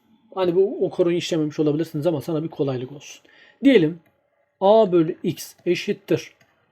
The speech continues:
B bölü y eşittir C bölü z. Hepsi bir orana eşit diyelim. K gibi bir oran. Üç diyelim. Tamam, hadi öyle olsun. Sallayalım. O zaman şunu yapabilirsin. Formül budur arkadaşlar. Oranın orantıda görürsün.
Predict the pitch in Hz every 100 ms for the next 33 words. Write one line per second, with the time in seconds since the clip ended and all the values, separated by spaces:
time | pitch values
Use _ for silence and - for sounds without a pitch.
0 | _ 143 185 208 175 160 160 147 139 -
1 | 185 175 170 - - 185 139 190 214 156
2 | 147 160 135 127 226 - 226 214 190 190
3 | 190 175 - - 131 120 117 - 214 139
4 | 185 175 151 127 131 294 247 - 123 113
5 | 120 190 127 170 139 120 135 - - 185
6 | 131 127 - _ _ _ _ - _ -
7 | 262 226 196 208 - - 196 190 185 175
8 | 170 151 170 180 185 175 175 165 151 156
9 | 143 160 160 _ - 175 147 147 143 135
10 | 147 135 139 127 -